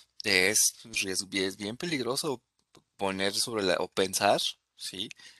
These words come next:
que debería con-, controlarse, insisto, a las mujeres o debe-, debería existir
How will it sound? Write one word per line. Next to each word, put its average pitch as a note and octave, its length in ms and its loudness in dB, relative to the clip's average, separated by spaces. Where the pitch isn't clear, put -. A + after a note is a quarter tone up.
que A2+ 280 0
debería G#2 540 0
con-, F#2+ 300 -8
controlarse, F2 680 -2
insisto, F#2+ 580 -2
a G2 80 -2
las F2 220 -4
mujeres F2+ 540 -2
o F2 60 -8
debe-, F2 300 -6
debería F#2 560 -2
existir - 560 -2